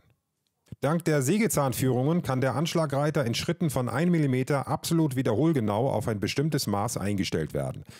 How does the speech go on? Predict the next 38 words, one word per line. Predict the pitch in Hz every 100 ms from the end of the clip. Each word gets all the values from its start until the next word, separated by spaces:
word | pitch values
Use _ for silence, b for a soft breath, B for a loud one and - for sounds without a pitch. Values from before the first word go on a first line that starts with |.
| B
Selbst | - 120 151 113
Einstellungen | 151 180 165 160 151
im | 135
Zehntelmillimeter-Bereich | 147 196 190 151 135 139 190 110 95 82 95 143 -
sind | 101 156
möglich. | 107 92 82 65 - - - - _ _ -
Hier | 160 208
noch | 180 127
Bilder | 165 196 170
der | 143
anderen | 156 208 156 147
größeren | 123 185 226 165 139
Multiwerkbank, | 135 135 131 113 107 - 135 180
die | 131
ich | 120 -
im | 95
Auftrag | 135 165 - 156
für | - 127
einen | 113 107
Kunden | 135 147 151
gebaut | 135 110 87 -
habe. | 67 65 - - _ _ _ _ _ b b
Man | 123 127
sieht, | 135 233 -
dass | 135
die | 139
Basisbaugruppe | 117 160 185 139 - 110 101 110 127
des | 110 107
Alice | - 127 151 -
Positioners | 127 120 185 127 110 147
hier | - 156
noch | 151 131
direkt | - 120 165 -
auf | 131 -
der | 120
Werktischplatte | 107 139 - 147 - 110 123
verschraubt | - 120 87 85 -
ist. | 64 - -